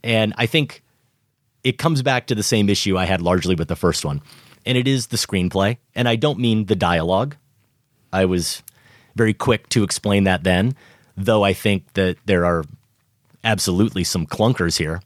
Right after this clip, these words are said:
Not as many as there were in Avatar for me, but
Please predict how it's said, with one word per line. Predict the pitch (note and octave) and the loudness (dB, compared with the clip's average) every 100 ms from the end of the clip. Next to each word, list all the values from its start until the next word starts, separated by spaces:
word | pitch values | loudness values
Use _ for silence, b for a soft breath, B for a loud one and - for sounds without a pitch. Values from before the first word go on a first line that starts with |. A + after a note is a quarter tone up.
| - | -4
Not | A#2 C3 | -2 0
as | G3+ F#2 | 0 0
many | A2+ F#2+ G2 A2 | 0 0 -2 -2
as | G2+ | -2
there | E2+ F#2 | 0 0
were | F#2 F#2 F2 | 2 2 2
in | E2+ F#2+ E2 E2+ | -2 -2 -2 -2
Avatar | G2+ B2 A#2+ E2 D2+ B B | -2 0 0 -2 -4 B B
for | - F#2 | -2 0
me, | F2 F2 B B - | 0 -4 B B 0
but | A2+ | 0